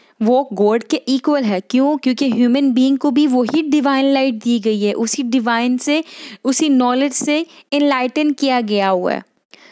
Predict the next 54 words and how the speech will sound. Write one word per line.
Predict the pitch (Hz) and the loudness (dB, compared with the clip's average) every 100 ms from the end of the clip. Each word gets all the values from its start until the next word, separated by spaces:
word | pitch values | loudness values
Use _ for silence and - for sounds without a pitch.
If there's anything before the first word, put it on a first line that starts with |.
| _ 226 | _ -2
विलियम | 240 311 311 | 0 2 2
ब्लेक | 302 311 | 0 0
का | 330 | 0
मानना | 262 269 302 | 2 2 0
था | 339 | -2
कि | 381 359 | -2 0
जो | 349 | 2
लव | 277 220 254 302 | 4 4 2 2
है | 320 | 2
ना, | 320 440 _ _ _ _ _ _ | 2 -2 _ _ _ _ _ _
वो | 233 262 | 0 2
लव, | 262 269 277 | 2 0 -2
फिजिकल | 285 269 330 349 | -2 0 0 2
लव | 330 269 254 - | 2 2 0 -2
को | 269 | -2
हम | 277 311 370 - - _ | 0 -2 -4 -12 -20 _
डिवाइन | 208 240 254 269 330 | -4 0 0 2 2
लव | 320 311 | 2 0
के | 320 | 0
लेवल | 285 262 269 | 0 0 0
पे | 285 | 2
लेके | 254 - | 2 0
जा | 220 190 | -2 -2
सकते | - - - | -4 -8 -8
हैं। | 78 - - _ - | -8 -8 -14 _ -2
और | 233 | -2
इसका | 247 285 | 0 -2
ये | 277 | 0
भी | 320 | 2
मानना | 311 285 269 | 4 4 2
था | 285 | -2
कि | - 294 | -4 -2
जो | 262 | 0
गॉड | 214 247 285 | 2 2 2
है | |
वो | 320 311 | 2 2
क्रिएटिव | - 247 247 247 285 | 2 2 2 0 -2
है | |
और | 349 | -2
स्पिरिचुअल | 330 302 302 339 | -2 0 0 0
पावर | 339 294 269 302 | 0 0 0 0
जो | 294 | 0
है | 330 | 0
ना | |
वो | 381 311 | 2 4
मैन | 247 226 240 | 4 2 0
है, | 185 - _ _ _ _ - - 220 | -2 -6 _ _ _ _ -20 -6 0
मैन | 240 294 | 0 0
के | 320 349 | 0 2
अंदर | 339 311 | 2 0
है। | 190 - | -2 -2
मतलब | 220 226 311 - - - _ | -2 0 -2 -2 -12 -20 _
कहता | 262 254 | -6 -2
है | 330 | -2